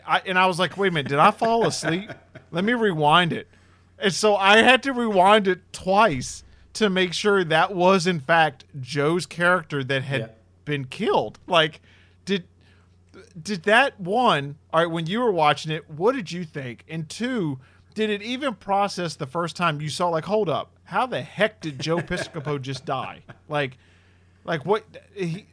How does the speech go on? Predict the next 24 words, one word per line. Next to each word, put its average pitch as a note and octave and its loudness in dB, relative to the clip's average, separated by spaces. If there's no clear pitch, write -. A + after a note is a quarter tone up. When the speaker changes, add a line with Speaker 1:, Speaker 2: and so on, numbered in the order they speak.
Speaker 1:
he G3+ -2
had A#3+ 6
an A#3+ 2
off-screen A3+ 0
death, F#3 2
basically, C#3+ -8
is D#3 -6
what F3+ 2
they E3+ -2
did. D3 -2
Like, B2+ -4
li-, C#3+ -12
uh, C#3 -16
Speaker 2:
Yeah, C#3+ -10
Speaker 1:
completely E3 -4
Speaker 2:
because - -4
i-, C#3+ -4
Speaker 1:
off-screen. C#3+ -8
Speaker 2:
if G#2 -10
I D3+ -4
remember, C3+ -6
Speaker 1:
So E3+ 2
Speaker 2:
they, A2+ -8
uh, G2 -18